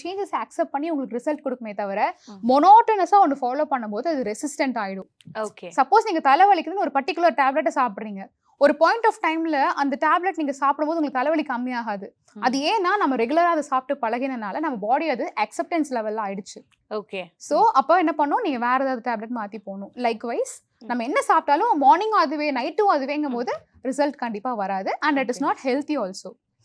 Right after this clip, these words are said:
Speaker 2: ஓகே.
Speaker 1: வெரைட்டிஸ், பாடிக்கு நிறைய வெரைட்டிஸ் கொடுக்கும்போது keep ac-, it will keep accepting.
Speaker 2: ஓகே. And இன்னொரு ஸ்டைல் ஒண்ணு இருக்கு. "I am a stressed eater" அப்படின்னு
Speaker 1: ம்.
Speaker 2: சொல்லிப்பாங்க.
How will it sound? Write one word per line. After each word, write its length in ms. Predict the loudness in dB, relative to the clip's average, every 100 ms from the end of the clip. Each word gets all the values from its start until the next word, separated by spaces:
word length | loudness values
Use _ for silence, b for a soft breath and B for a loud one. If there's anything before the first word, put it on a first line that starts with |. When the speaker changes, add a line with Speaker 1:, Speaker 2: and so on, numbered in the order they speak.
| -8
Speaker 2:
ஓகே. 80 | 2
Speaker 1:
வெரைட்டிஸ், 480 | 4 6 4 0 -4 -2
பாடிக்கு 300 | 0 0 0
நிறைய 280 | 0 0
வெரைட்டிஸ் 420 | 0 -2 -4 -6 -8
கொடுக்கும்போது 500 | -8 -8 -10 -10 -12 _ _ -10
keep 160 | -6 -2
ac-, 180 | -4 -2
it 100 | -4
will 140 | -4
keep 220 | -4 -6
accepting. 440 | -8 -12 -12 -14 -16 -20 _ -14
Speaker 2:
ஓகே. 400 | -14 -14 -20 -20 b b -10
And 240 | -8 -6
இன்னொரு 320 | -6 -2 0
ஸ்டைல் 520 | -2 -4 -2 0 0
ஒண்ணு 140 | -6 -10
இருக்கு. 260 | -14 -18 -18 -20 -6
"I 320 | 2 2 2
am 40 |
a 60 | -4
stressed 640 | -10 -8 -4 -4 -6 _ -14
eater" 300 | -8 -4 -2
அப்படின்னு 320 | -4 -6 -8
Speaker 1:
ம். 100 | -8
Speaker 2:
சொல்லிப்பாங்க. 420 | -8 -10 -14 -14